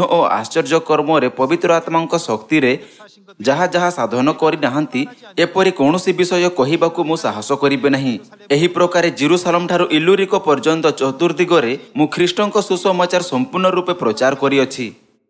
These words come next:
ଏଇଠି ଏହି ସୁସମାଚାର କାହାର? ଲେଖା ଅଛି, ଖ୍ରୀଷ୍ଟଙ୍କ ସୁସମାଚାର ସମ୍ପୂର୍ଣ୍ଣ ରୂପେ ପ୍ରଚାର କରିଅଛି।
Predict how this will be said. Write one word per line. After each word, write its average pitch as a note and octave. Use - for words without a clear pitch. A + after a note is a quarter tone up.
ଏଇଠି G3
ଏହି C#3+
ସୁସମାଚାର F#3
କାହାର? B2+
ଲେଖା C3
ଅଛି, G3+
ଖ୍ରୀଷ୍ଟଙ୍କ G3
ସୁସମାଚାର F3+
ସମ୍ପୂର୍ଣ୍ଣ C#3
ରୂପେ F#3
ପ୍ରଚାର B2+
କରିଅଛି। C3